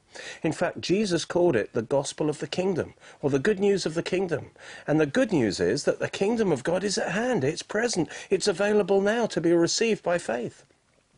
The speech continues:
And thus, it was being offered to the people of Israel,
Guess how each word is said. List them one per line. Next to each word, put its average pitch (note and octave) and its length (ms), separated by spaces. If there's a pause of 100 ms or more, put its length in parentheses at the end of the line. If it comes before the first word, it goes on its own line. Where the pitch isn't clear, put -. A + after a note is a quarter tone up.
(540)
And D#3+ 140
thus, A3 360 (220)
it F3 120
was D#3 160
being E3+ 320
offered D3+ 400
to E3 100
the E3 100
people E3+ 360
of E3+ 100
Israel, F3 460